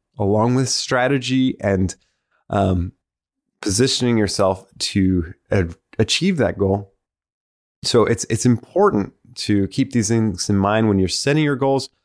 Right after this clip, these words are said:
Perhaps, um, it's better to think about an input goal instead of an outcome goal. I'm a big fan of the input goals because it is something within your control. So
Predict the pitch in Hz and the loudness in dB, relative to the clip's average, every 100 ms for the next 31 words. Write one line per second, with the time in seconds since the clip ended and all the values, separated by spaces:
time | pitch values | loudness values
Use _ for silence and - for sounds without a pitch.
0 | _ _ _ _ _ 120 104 127 123 - | _ _ _ _ _ -2 0 0 -2 -4
1 | - - 107 98 95 90 - - 107 - | -4 -2 0 2 2 0 -4 -2 -2 0
2 | 110 107 - 82 _ 117 107 104 95 - | 0 0 -2 -10 _ -2 0 2 0 0
3 | 95 - - 123 - 139 - 127 139 - | -6 -6 0 0 0 -4 0 0 0 -2
4 | 95 - 101 90 90 104 104 113 104 110 | -4 2 2 2 -2 -4 -2 -4 -2 0
5 | 110 95 87 104 131 - 117 95 92 107 | 0 0 0 -2 -2 0 0 0 0 0
6 | 92 98 92 98 95 - _ _ _ _ | -2 -2 2 2 2 -4 _ _ _ _
7 | - 98 104 - 110 101 - 107 107 98 | -4 0 0 0 0 0 0 -2 0 0
8 | - 95 92 - - 117 120 123 110 92 | 0 0 0 -2 -6 0 2 2 -2 -8
9 | _ _ _ 98 104 98 95 92 - _ | _ _ _ -2 2 2 0 -4 -16 _
10 | - 98 80 - 92 - - _ _ _ | -2 -2 0 -2 -2 -4 -12 _ _ _
11 | _ _ _ _ _ - 90 - | _ _ _ _ _ -2 -2 -2